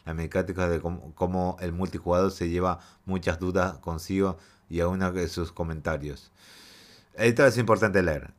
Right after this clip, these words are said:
"El movimiento se puede sentirse incómodo y tener un ligero retraso de caminar en interiores, especialmente cuando intentas dar un giro brusco. Sin embargo,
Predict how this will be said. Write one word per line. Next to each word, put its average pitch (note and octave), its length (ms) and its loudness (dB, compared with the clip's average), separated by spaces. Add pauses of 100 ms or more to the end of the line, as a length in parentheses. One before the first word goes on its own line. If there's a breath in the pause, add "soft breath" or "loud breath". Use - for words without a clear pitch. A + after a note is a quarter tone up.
"El B2 140 4
movimiento B2 540 2
se A#2+ 160 -2
puede B2+ 240 4
sentirse A#2 540 -2
incómodo G2 640 0
y F2+ 120 -8
tener G#2 440 0
un A2 140 -6
ligero G2+ 360 2
retraso G2 520 2
de F2 200 -4
caminar F2 580 -2
en F#2 80 -4
interiores, F2 920 0
especialmente F#2 640 -4
cuando F2 300 -2
intentas F2+ 720 -4 (320 soft breath)
dar F#3+ 140 2
un F2+ 160 -4
giro F#2+ 300 2
brusco. F#2+ 460 0
Sin F#2+ 200 -6
embargo, F#2+ 520 0